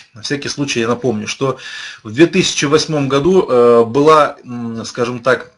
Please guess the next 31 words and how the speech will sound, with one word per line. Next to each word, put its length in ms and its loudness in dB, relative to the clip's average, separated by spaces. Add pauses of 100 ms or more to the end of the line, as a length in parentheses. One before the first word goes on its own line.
(360)
изобретена 640 -2
альтернатива 720 -2
современным 640 -2
деньгам. 480 0 (420)
Но, 340 0
э, 320 2
этот 200 0
вопрос, 440 0
он, 480 -8
видно, 260 -4
назрел 380 0
давно, 360 0
потому 320 -4
что 340 2
вот 360 -4
то, 300 2
о 60 0
чём 220 -4
я 100 -2
говорил, 460 2
да, 160 2
вот 180 2
про 140 -2
деньги, 300 -2
которые 340 -4
я 60 0
вам 80 -4
показывал, 480 0
сто 200 -4
рублей 260 0
советские, 640 -4